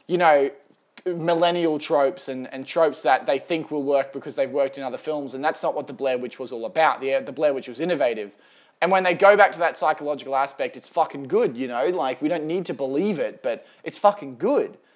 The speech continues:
And so I'm gonna give it a two point five out of five, simply because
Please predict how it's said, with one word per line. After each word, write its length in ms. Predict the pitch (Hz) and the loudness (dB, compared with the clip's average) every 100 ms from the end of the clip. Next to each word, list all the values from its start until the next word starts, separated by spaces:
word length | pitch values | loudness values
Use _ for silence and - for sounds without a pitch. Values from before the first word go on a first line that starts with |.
| _ - | _ -2
And 200 | 175 170 | -2 0
so 220 | 196 185 180 | 4 4 6
I'm 100 | 254 | 2
gonna 120 | 269 | 0
give 160 | 240 233 | 2 2
it 80 | 240 | 2
a 80 | |
two 280 | 247 - 247 | -4 -4 -6
point 240 | 214 220 185 | -6 -8 -2
five 240 | 185 175 | 2 4
out 100 | 165 | 4
of 80 | 156 | 2
five, 420 | - 143 110 113 - | 2 2 2 -2 -10
simply 340 | - 226 240 | -4 -2 0
because 640 | 208 208 202 175 165 - - | 0 0 2 2 2 -4 -12